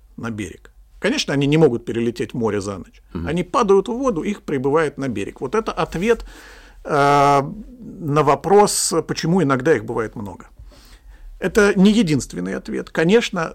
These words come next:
Speaker 1: третья часть моего ответа, э, развитие многих насекомых циклично.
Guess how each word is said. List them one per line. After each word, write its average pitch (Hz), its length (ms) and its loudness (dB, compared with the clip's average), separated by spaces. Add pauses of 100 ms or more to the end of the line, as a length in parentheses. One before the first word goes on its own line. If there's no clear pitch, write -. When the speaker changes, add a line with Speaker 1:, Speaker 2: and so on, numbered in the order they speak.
Speaker 1:
третья 196 380 0
часть 127 300 -4
моего 127 280 -4
ответа, 135 500 -10
э, 117 400 -8 (1000)
развитие 175 540 2
многих 156 380 -4
насекомых 165 520 -4
циклично. - 580 -6